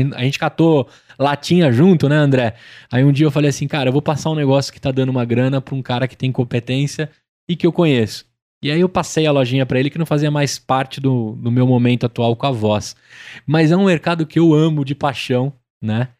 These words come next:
E, e, e é muito amador, né? Você trouxe profissionalismo pra isso. É muito amador, cara. Os blogs são podreiras, assim, de quem fala sobre, né? As pessoas que se aplicam isso e constroem rapidamente se destacam, porque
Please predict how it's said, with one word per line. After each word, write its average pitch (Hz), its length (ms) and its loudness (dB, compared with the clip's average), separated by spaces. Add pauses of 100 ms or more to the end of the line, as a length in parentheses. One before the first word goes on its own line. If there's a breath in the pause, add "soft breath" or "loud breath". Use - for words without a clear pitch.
(420 loud breath)
E, 170 880 0
e, 165 120 -2
e 170 40 4
é 170 60 4
muito 202 260 4
amador, 190 640 2
né? 143 160 2
Você 135 220 -2
trouxe 170 240 0
profissionalismo 175 920 0
pra 113 200 0
isso. 101 280 -4
É 135 60 -6
muito 202 260 0
amador, 220 600 2
cara. 113 340 -2
Os 117 140 -4
blogs 156 480 0
são 214 240 -4
podreiras, 151 800 2
assim, 135 320 0
de 123 100 -2
quem 120 180 0
fala 117 320 -2
sobre, 143 540 0 (420 loud breath)
né? 117 280 -2 (340 loud breath)
As 127 140 -4
pessoas 175 340 -4
que - 80 -12
se - 100 -4
aplicam 160 600 0
isso 147 180 -4
e 131 60 -4
constroem 131 640 -2
rapidamente 143 760 -6
se 131 140 -10
destacam, 127 560 -6
porque 113 600 -4